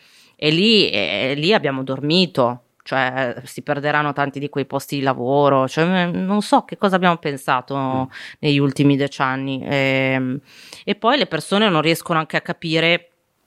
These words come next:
Speaker 1: che, cioè, per esempio, tutti parlano della green economy, eccetera, però anche lì, eh, non, non vai a dire che, eh, la, la,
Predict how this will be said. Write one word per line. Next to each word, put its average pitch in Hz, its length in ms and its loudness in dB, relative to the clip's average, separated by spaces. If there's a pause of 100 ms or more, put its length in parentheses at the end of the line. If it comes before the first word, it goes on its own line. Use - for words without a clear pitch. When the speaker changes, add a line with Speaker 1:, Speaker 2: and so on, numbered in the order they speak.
(300)
Speaker 1:
che, 160 460 0
cioè, 151 160 0
per 151 140 -4
esempio, 143 280 -4
tutti 147 200 -14
parlano 139 360 -2
della 139 160 0
green 143 240 -4
economy, 139 560 0
eccetera, 131 480 -4 (340)
però 208 220 0
anche 165 320 0
lì, 170 260 -2
eh, - 300 -8
non, 143 320 -2
non 147 160 -10
vai 185 180 -2
a 165 80 -2
dire 156 380 -2
che, 147 460 0
eh, 135 580 -6
la, 135 320 0
la, 135 160 -8